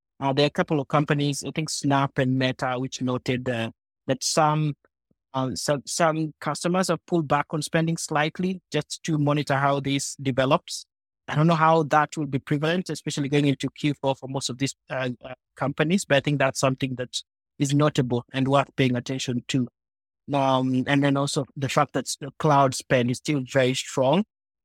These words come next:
Um, a lot of these companies are still taking time to move some of their, uh, uh, data needs from offline to online, um, in terms of, uh, storage.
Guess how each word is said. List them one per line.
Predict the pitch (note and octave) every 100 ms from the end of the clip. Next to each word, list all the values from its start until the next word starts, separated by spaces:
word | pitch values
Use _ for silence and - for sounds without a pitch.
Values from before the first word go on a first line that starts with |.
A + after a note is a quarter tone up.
| -
Um, | C#3 C3 B2 B2+ B2+ - _ _ -
a | C3
lot | C#3
of | C#3+ C3+
these | C#3
companies | - C#3 C3 B2
are |
still | - C#3+
taking | - C3+ B2+
time | B2+ C3 C3
to | C3+
move | B2+ C3+
some | B2 C3
of | B2+ B2
their, | A#2+ A#2+ _ _ _ _
uh, | C3+ B2 A#2+ - D#2
uh, | A#2+ B2 A#2 A#2 _ - A#2 B2+
data | D3 D#3 D#3
needs | C#3 C#3 C#3 C3+
from | - C3 B2+
offline | B2 - C#3 C3 C3 C3+
to | C3+ B2+
online, | A#2+ B2+ B2+ B2 B2+ C3 -
um, | B2+ A#2+ A#2 A#2 B2
in |
terms | B2+ C3 B2+
of, | B2 A2+ -
uh, | B2+ - _ _ _ -
storage. | - - C3+ E3 G3 -